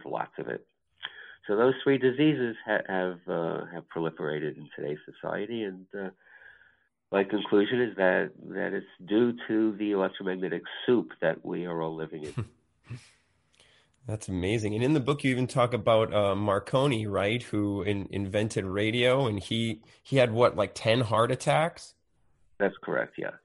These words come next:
Speaker 2: <laughs> Ten heart attacks, I think, including the one that killed him at a fairly young age, I think it was.
Speaker 1: Uh, I don't remember exactly. Yeah, it was fairly young. It was in his sixties, I think.
Speaker 2: Yeah.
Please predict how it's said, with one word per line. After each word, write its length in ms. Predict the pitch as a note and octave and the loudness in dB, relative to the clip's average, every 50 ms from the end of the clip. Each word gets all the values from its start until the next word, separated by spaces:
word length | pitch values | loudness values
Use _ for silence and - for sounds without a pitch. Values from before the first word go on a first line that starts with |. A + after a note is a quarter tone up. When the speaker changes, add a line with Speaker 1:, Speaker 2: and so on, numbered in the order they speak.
| - - - - - - | -20 -20 -20 -20 0 4
Speaker 2:
<laughs> 80 | G3+ D#3+ | 4 4
Ten 280 | A#2+ - D#3 D3 D3+ D3+ | 4 4 4 4 4 4
heart 220 | D3+ C3 C#3+ D3 | 4 4 4 4
attacks, 460 | C#3 C3+ - D3 C3 C3 C3 - - | 2 2 4 4 4 4 4 0 -2
I 120 | A#2+ G2 G#2 | -4 -4 -4
think, 200 | - A#2+ A2+ A#2 | -4 -4 -4 -4
including 460 | A#2 A2+ - - B2+ B2+ C3 B2 A#2 | -4 -4 -2 -2 0 0 2 2 2
the 80 | A#2 | 2
one 240 | G#2+ A2 A#2 A2+ A#2 | 2 2 2 2 2
that 180 | A2 G2+ E2 - | 2 0 0 -2
killed 320 | - - B2 B2 A#2+ A#2+ | -4 -2 0 0 0 0
him 320 | - A#2 G#2+ A2 G#2+ G#2 - - - - - _ _ _ - | 0 0 2 2 0 0 -2 -6 -14 -20 -20 _ _ _ 0
at 140 | A2+ A2 | 2 6
a 320 | A2 A2 G#2+ G#2 G#2 G#2+ - - _ _ | 8 8 8 8 6 4 2 -4 _ _
fairly 320 | - A#2+ B2+ C#3 D3+ D#3 D#3+ | -2 0 0 2 2 0 0
young 240 | D#3 D#3 D3+ D3 B2+ | -2 -2 -2 -2 -2
age, 300 | A#2+ C3+ E3 D#3+ C3 B2+ | -2 -2 -2 -2 -4 -4
I 40 | |
think 220 | C#3 - - D#3+ D#3 | -6 -6 -8 -8 -6
it 100 | D#3+ D#3 | -4 -4
was. 360 | E3 E3 E3 E3+ F3 - _ _ _ _ _ _ _ _ _ - - _ _ _ _ _ _ _ _ _ _ _ _ _ _ - | -2 -2 -2 -2 -4 -8 _ _ _ _ _ _ _ _ _ -20 -20 _ _ _ _ _ _ _ _ _ _ _ _ _ _ -6
Speaker 1:
Uh, 40 | A2+ | -4
I 880 | A#2+ B2+ B2+ C3 C3 C3+ C3 C3 C3 C3 C3 B2+ C3 B2+ A#2+ A2+ C3 C3 | -4 -2 -2 -2 -2 -2 -2 -4 -4 -6 -6 -8 -10 -12 -14 -14 -14 -12
don't 140 | D3 D#3 - C#3+ C#3 | -10 -10 -8 -6 -4
remember 320 | C#3+ C#3+ C3 B2+ C3 B2 | -4 -4 -4 -4 -4 -4
exactly. 560 | A#2 G#2 F#2+ G2+ A#2+ B2 A2+ A2+ B2 A2+ - - - | -4 -4 -2 0 0 0 0 -2 -6 -8 -8 -10 -10
Yeah, 240 | A2 A#2+ C3+ C#3 | -6 -2 0 0
it 80 | C#3 D3 | 0 0
was 140 | D3 D#3+ D#3 - - | 0 -2 -4 -4 0
fairly 280 | D#3 E3 F3 D#3+ C3 | 4 4 6 6 6
young. 220 | A2+ F#2 F2+ F2 F2+ | 4 4 4 2 2
It 60 | G2+ | 0
was 140 | G#2 G#2 G2+ - | -2 -4 -6 -8
in 80 | G2+ | -8
his 120 | F#2 F2+ E2+ - - | -8 -8 -8 -8 -8
sixties, 360 | A#2 A2 - - F2+ E2+ D#2+ D#2+ | -8 -8 -6 -6 -4 -4 -4 -4
I 100 | D#2+ D2 | -6 -8
think. 320 | - - D2 D2 E2 E2 - _ _ _ _ _ _ _ | -8 -8 -8 -8 -8 -10 -12 _ _ _ _ _ _ _
Speaker 2:
Yeah. 300 | A2 G#2+ G2 F2+ E2+ | -4 -2 -2 -2 -4